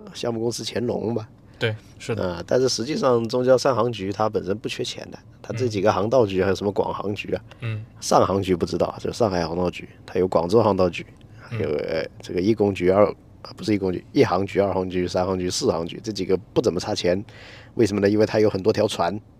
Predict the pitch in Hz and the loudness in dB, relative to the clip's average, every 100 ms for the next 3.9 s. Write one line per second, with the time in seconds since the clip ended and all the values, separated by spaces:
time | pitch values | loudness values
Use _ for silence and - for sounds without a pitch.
0 | - - 101 98 92 98 - 107 - 90 | -14 -6 -6 -6 -12 -20 -10 -6 0 2
1 | 95 117 120 107 110 98 101 - 101 104 | 2 0 2 2 2 2 0 2 0 0
2 | 110 101 90 95 98 98 113 110 87 - | -2 0 2 2 0 -2 -4 -2 -4 -6
3 | 80 92 107 95 - - 123 113 | -4 -2 0 -2 -6 -12 -6 -6